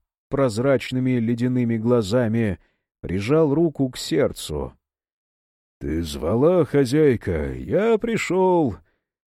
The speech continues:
Голос у сотника был хрипловатый, тяжёлый, грудной, почти бас. «Докладывай», сурово приказала Пелагея. «С чего начать, госпожа?»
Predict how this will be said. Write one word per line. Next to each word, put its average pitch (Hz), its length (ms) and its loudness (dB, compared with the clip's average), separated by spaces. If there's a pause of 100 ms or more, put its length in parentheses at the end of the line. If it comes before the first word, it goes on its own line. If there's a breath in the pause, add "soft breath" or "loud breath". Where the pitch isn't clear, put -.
(220)
Голос 156 460 2
у 143 60 0
сотника 131 520 0
был 117 320 2
хрипловатый, 101 1200 -2
тяжёлый, 120 880 2
грудной, 123 600 0
почти 180 380 -2
бас. 165 560 -2 (760)
«Докладывай», 135 1160 0 (400)
сурово 123 600 4
приказала 110 640 0
Пелагея. 82 760 0 (580)
«С - 60 -18
чего 165 560 0
начать, 147 680 0
госпожа?» 95 880 -2